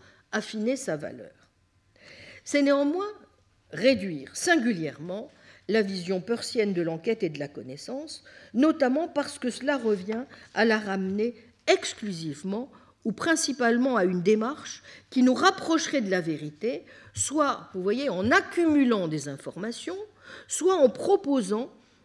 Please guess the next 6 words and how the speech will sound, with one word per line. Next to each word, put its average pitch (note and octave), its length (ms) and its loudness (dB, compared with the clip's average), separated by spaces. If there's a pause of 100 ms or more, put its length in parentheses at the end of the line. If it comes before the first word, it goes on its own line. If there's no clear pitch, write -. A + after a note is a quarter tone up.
(100)
une B3 180 6
conception A#3 480 0
satisfaisante F#3 880 -2
de F3 80 4
la D3+ 200 0 (220)
vérisimilitude, F#3+ 1400 2